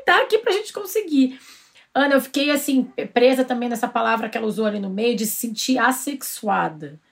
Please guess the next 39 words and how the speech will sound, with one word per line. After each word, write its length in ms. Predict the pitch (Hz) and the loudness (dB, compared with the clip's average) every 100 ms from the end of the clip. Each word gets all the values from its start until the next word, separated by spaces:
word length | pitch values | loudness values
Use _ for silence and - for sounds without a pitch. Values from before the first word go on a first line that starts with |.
| _ _ _ _ _ _ | _ _ _ _ _ _
É, 560 | 208 202 196 196 185 185 - _ - | 0 2 2 0 -2 -4 -10 _ -6
acho 140 | 214 | -6
que 60 | - | -8
tu 100 | - | -6
podia 260 | 254 190 | -4 0
explicar 360 | 254 254 254 254 | 0 -2 0 0
um 80 | 294 | 0
pouquinho 320 | 381 254 226 | -6 -4 -2
mais 220 | 202 202 | -2 -2
pra 160 | - 190 | -4 -4
gente, 340 | 208 233 - | -2 -4 -4
que 100 | - | 0
eu 40 | 240 | 0
acho 140 | 233 | 0
que 160 | 262 233 | -2 -2
é 260 | - 240 | -2 -4
bem 220 | 226 254 427 | 2 2 2
diferente, 600 | 480 453 254 214 202 196 | 0 4 4 4 -2 -2
né? 180 | 190 | -2
De 140 | 196 190 | -4 -4
ter, 420 | - 214 170 - | -2 -2 -2 -12
existem 380 | - 190 208 226 | -10 -8 -4 -2
pessoas 560 | 220 226 233 247 330 320 | 0 0 4 6 4 2
que 100 | - | -2
são 240 | - 233 | 0 2
assexuadas 960 | 226 208 214 - - 190 202 262 330 - - - - _ - | 2 0 -2 -4 -2 2 6 4 2 -6 -14 -20 -20 _ -6
e 60 | |
tá 180 | 240 277 | 2 2
numa 220 | 285 269 | 4 2
fase 400 | 254 220 262 269 | 4 4 4 4
de 100 | 240 | 4
libido 360 | 226 208 240 226 | 2 2 2 2
baixa, 500 | 190 196 240 262 226 | 2 4 4 4 0
ainda 160 | 202 208 | -2 0
mais 220 | 220 220 | -2 -2
com 100 | 208 | -6
todo 220 | 220 208 | -4 -2
esse 180 | 202 - | -4 -6
contexto 540 | 196 190 208 208 196 | -8 -4 -6 -6 -10